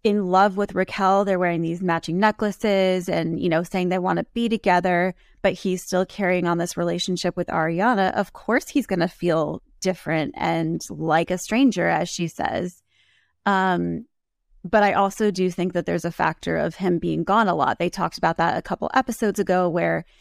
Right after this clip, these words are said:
you know, he's working late, she's leaving the house early. So, like, they're kind of just ships in the night passing, and they're never really getting to spend quality time together. And Ariana has said also that, like, quality time is her love language. And so if she's not getting that,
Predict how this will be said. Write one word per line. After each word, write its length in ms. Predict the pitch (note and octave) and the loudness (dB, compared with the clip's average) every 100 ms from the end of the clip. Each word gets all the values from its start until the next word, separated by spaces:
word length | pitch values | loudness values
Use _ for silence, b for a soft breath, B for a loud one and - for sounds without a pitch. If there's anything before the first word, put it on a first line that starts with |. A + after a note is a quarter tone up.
| b b | b b
you 120 | F#3+ | -2
know, 360 | F#3 E3 D3 D#3 _ _ | 2 2 0 -6 _ _
he's 300 | - G#3 G3 | -8 -6 0
working 420 | F#3 F#3 F#3 F3+ | 0 0 -2 0
late, 400 | G#3 A3 G3+ - - - - - | 0 2 0 -2 -8 -20 -20 -12
she's 380 | - G3 F#3 | -4 0 0
leaving 320 | F#3 F#3+ F3 E3+ | 0 -2 0 -2
the 80 | F3 | 0
house 220 | F3 E3+ | -2 -2
early. 460 | - A3+ G#3 G3+ G3 | 0 2 2 0 -2
So, 200 | F#3 F3 | 0 0
like, 220 | E3 E3 | 2 0
they're 120 | F3 | -2
kind 240 | E3+ - D#3+ | -4 -2 -4
of 80 | E3 | -2
just 220 | F3 - | -6 -6
ships 320 | - F#3+ - | -4 -4 -2
in 80 | F#3 | 0
the 100 | F3 | 0
night 320 | F3 E3 - | 0 -2 -6
passing, 640 | F3+ F3 - E3 C#3 E3 E3 _ _ _ _ | -4 -4 -2 -4 -2 -6 -8 _ _ _ _
and 580 | F#3+ F3 E3 D#3+ D#3+ - | -2 0 0 -2 -4 -2
they're 120 | F#3 | 0
never 300 | F3+ E3+ E3+ | 2 2 2
really 240 | E3+ E3+ E3+ | 0 0 -2
getting 300 | - E3+ E3 | -2 -2 -4
to 100 | - | -6
spend 540 | - - E3 D#3+ D#3 | -12 -6 -4 -4 -6
quality 480 | - - E3 D#3 D#3+ | -10 -2 0 2 -2
time 300 | E3 - E3+ | -4 -4 -4
together. 580 | E3 F3+ - - E2 F#3 - _ _ _ | -4 -4 -4 -4 -6 -8 -12 _ _ _
And 360 | F#3 F3 D#3+ D#3+ _ | -2 0 -2 -6 _
Ariana 380 | F3+ F3+ F3 F#3+ | 0 0 0 0
has 180 | F#3 F3 | -2 0
said 200 | E3+ E3 | 0 2
also 420 | F3 F3 - E3 | 0 0 0 0
that, 200 | D3 - | -2 -2
like, 160 | E3 - | -4 -4
quality 380 | - D#3+ D#3 F3 | 0 2 2 0
time 300 | G#3+ D#3+ E3 | -2 -2 -4
is 100 | D#3+ | -6
her 140 | E3+ | -4
love 180 | F#3 A#3 | 2 2
language. 500 | E3+ D3 - - - | 2 -2 -4 -6 -6
And 140 | E3 | -8
so 220 | D#3+ - - | -6 -6 -4
if 100 | E3+ | -6
she's 240 | - D#3+ | -8 -6
not 200 | - - | -6 -2
getting 280 | A#3 B3+ A#3 | 0 2 2
that, 340 | A3 G#3+ G#3 | 2 2 0